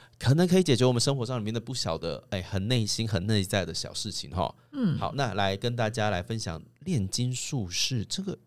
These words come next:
Speaker 1: 为什么叫炼金术士啊？
Speaker 2: 好，因为炼金术士他就是一个，嗯，我们就说是善于炼金术的人嘛，所以他是会把，呃，平凡的金属，也是所谓的贱金属，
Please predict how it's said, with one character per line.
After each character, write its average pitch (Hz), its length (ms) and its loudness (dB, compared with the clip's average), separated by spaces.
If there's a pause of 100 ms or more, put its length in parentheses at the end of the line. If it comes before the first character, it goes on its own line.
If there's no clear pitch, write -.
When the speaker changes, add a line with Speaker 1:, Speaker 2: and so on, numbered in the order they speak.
(260)
Speaker 1:
为 247 180 -8
什 - 180 0
么 80 60 -4
叫 110 140 0
炼 107 200 -2
金 87 200 -6
术 82 240 -6
士 - 180 -6
啊？ - 100 -16 (240)
Speaker 2:
好， - 260 -6
因 254 120 -4
为 330 100 -2
炼 349 180 -2
金 269 200 -2
术 247 200 -2
士 214 160 -2
他 196 220 0
就 196 140 0
是 185 160 -4
一 165 180 0
个， - 420 -8
嗯， 127 400 -2
我 139 40 -2
们 131 100 -2
就 165 120 -2
说 180 140 0
是 185 100 -2
善 202 260 0
于 156 120 2
炼 170 180 2
金 151 220 -2
术 147 160 -6
的 80 120 -6
人 78 160 -10
嘛， - 120 -6
所 180 120 -2
以 - 20 0
他 190 160 -2
是 196 120 -4
会 190 180 -2
把， - 260 -6 (580)
呃， 151 480 0 (280)
平 220 220 0
凡 233 140 2
的 202 120 2
金 185 240 2
属， 147 160 -2
也 135 80 2
是 160 80 -2
所 156 140 -4
谓 160 120 2
的 151 80 2
贱 190 260 2
金 160 240 0
属， 101 240 -6